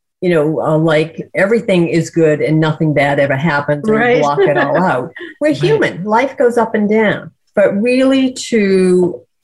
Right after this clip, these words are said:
Speaker 1: choose to have three times as many good and positive experiences on a regular basis as negative ones. So when you realize that, that you're in a rut,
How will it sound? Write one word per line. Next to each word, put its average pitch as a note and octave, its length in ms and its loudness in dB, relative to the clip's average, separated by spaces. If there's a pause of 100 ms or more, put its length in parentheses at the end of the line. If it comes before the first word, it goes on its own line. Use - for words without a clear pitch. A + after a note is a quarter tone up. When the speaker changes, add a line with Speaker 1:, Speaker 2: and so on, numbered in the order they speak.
(160)
Speaker 1:
choose F3 600 0
to - 80 -2
have E3+ 240 0
three A#3+ 180 0
times G3+ 340 0
as F3 160 0
many D#3+ 460 0
good F#3+ 300 0
and D#3+ 220 -2
positive F#3 460 0
experiences D3 840 -2
on D3 100 0
a C#3 60 0
regular C#3 340 0
basis C#3 460 -2
as D3 260 -2
negative D3 360 0
ones. A#2+ 280 -4
So E3 100 0
when F3+ 160 2
you F3 80 2
realize G#3+ 440 0
that, F3 240 -2
that E3 180 0
you're D#3+ 160 0
in D#3+ 160 0
a D3 60 2
rut, C#3+ 340 -2